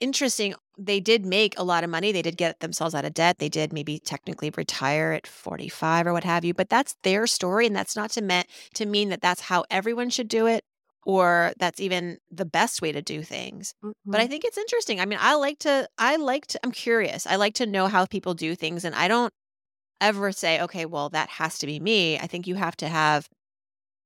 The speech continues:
Speaker 1: the wherewithal to go, "Okay, well, I'm gonna maybe take an aspect of that and experiment that in my own life." But to think that I have to do it exactly and copy paste exactly how you've done it, and therefore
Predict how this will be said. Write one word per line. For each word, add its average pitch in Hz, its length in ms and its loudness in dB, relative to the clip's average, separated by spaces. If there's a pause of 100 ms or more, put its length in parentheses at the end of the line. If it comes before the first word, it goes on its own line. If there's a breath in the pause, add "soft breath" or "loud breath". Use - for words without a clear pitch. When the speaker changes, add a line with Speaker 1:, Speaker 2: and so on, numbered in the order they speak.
(320)
Speaker 1:
the 175 160 0
wherewithal 165 640 4
to - 80 -8
go, 147 160 0
"Okay, 156 300 -4
well, 147 360 2 (200)
I'm 214 120 2
gonna 269 140 0
maybe 226 240 0
take 190 300 -6
an 175 200 -8
aspect 220 460 -2
of 220 80 -4
that 175 440 4
and 170 100 -8
experiment 202 720 -2
that 185 160 -2
in 180 60 -2
my 170 140 0
own 165 200 -2
life." 151 480 2 (440)
But 185 140 0
to 185 120 0
think 196 280 -2
that 185 100 -2
I 170 60 2
have 170 260 0
to 175 60 -8
do 170 260 -2
it 156 240 -4
exactly 170 640 -2
and 156 120 -8
copy 185 360 -2
paste 151 340 -2
exactly 170 400 -2
how 180 100 -2
you've 160 260 -4
done 165 200 2
it, 147 240 -2 (260)
and 160 360 -8
therefore 170 580 2